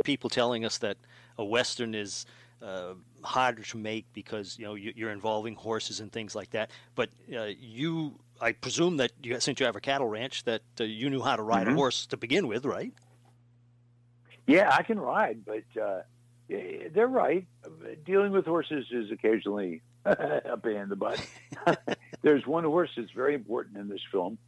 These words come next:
Speaker 2: and, and she's my horse, and I damn near fired her halfway through the movie because I got so fed up dealing with it. She's a very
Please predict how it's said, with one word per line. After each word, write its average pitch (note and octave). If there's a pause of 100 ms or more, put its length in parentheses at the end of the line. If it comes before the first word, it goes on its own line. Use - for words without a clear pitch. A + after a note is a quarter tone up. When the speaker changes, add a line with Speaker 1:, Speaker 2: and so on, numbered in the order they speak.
(280)
Speaker 2:
and, G#2+
and G2
she's G#2+
my B2
horse, A2+ (540)
and A2
I E3+
damn C3+
near C3
fired -
her F2
halfway F2+
through F2+ (100)
the -
movie -
because F2
I F2+
got F#2+
so G2
fed G2
up F2
dealing -
with -
it. - (400)
She's A#2+
a A#2
very D#3